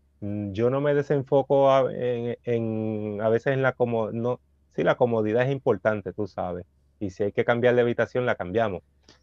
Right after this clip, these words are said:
Pero el foco principal es la competencia. ¿Está bien?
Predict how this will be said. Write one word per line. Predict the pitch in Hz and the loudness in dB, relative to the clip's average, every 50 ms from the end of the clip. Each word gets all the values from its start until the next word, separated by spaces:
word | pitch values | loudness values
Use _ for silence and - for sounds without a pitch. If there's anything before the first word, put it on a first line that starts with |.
| _ _ _ _ _ _ _ _ | _ _ _ _ _ _ _ _
Pero | - 117 113 113 113 113 113 113 113 110 | 4 6 6 6 6 6 6 6 4 4
el | 104 | 2
foco | - - 120 117 - 139 131 - | 0 -2 -4 0 0 0 0 0
principal | 143 143 139 - 143 - - 131 135 139 139 135 135 139 135 131 - _ | -2 -2 -2 -4 -4 -2 0 0 2 2 0 0 0 -2 -2 -4 -6 _
es | - 131 123 123 | -4 -4 -2 -2
la | 131 - | -2 -4
competencia. | - 107 101 - 95 - 101 101 92 - 92 87 87 _ _ _ _ _ _ _ _ _ _ _ | -4 -4 -4 -4 -4 -4 -4 -6 -6 -8 -10 -12 -12 _ _ _ _ _ _ _ _ _ _ _
¿Está | _ - 87 87 | _ -12 -8 -6
bien? | 90 98 104 113 120 117 | -2 -2 -2 -2 -4 -6